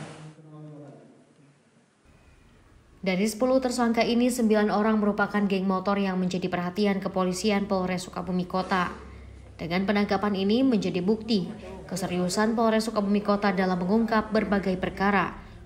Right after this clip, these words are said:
khususnya geng motor. Mereka akan dijerat pasal satu tujuh puluh ayat satu dan dua K U H P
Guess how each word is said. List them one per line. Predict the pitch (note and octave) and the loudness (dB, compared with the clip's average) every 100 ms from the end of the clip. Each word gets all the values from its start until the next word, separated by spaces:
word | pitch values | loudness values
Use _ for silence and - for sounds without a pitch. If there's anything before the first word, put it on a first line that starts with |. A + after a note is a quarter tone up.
| - | -4
khususnya | G#3 C4+ C4+ A#3 A3 F3+ - - | -4 0 -2 2 2 2 -2 -6
geng | - F3+ | -2 0
motor. | F3+ F3+ F3+ F3 D#3+ - - - - - - - _ - - - - - | 2 2 2 0 -2 -10 -18 -20 -20 -20 -20 -20 _ -20 -20 -20 -20 -8
Mereka | G3 G3 F#3+ G#3+ B3 B3 | -2 0 2 2 4 2
akan | B3 G#3+ | 0 2
dijerat | G#3 A3 A#3+ A#3+ | 2 4 2 2
pasal | A3+ A3 A3+ A3+ | 0 2 2 2
satu | A3 G#3+ G#3 | 0 0 0
tujuh | G#3 G#3 G3+ | 2 2 2
puluh | G3+ A3+ | 4 4
ayat | A3 G3+ G3 F#3+ | 4 2 0 -2
satu | - G#3 G#3+ G#3 | -2 -2 0 0
dan | G#3 G3 | 2 2
dua | G#3 G3 | 2 2
K | G3 F3+ | 0 -4
U | F3+ | 0
H | F#3+ G3+ | 0 2
P | G#3+ F3+ - | 2 0 -2